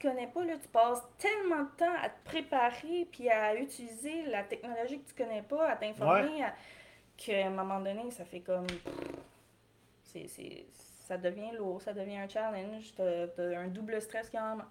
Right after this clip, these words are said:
Speaker 1: qui embarque, tout ça, mais, mais on s'en sort. T'sais, on est formé pour ça, s'adapter.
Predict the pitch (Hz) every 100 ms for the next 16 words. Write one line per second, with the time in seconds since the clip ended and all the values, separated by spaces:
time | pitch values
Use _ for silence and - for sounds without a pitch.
0 | - 208 202 185 208 - - - - -
1 | 247 180 170 160 185 - - - - -
2 | - - - - - 233 277 320 294 254
3 | - 214 196 170 - - - 202 196 190
4 | 185 180 175 214 214 220 240 - 269 262
5 | 247 240 240 - - 262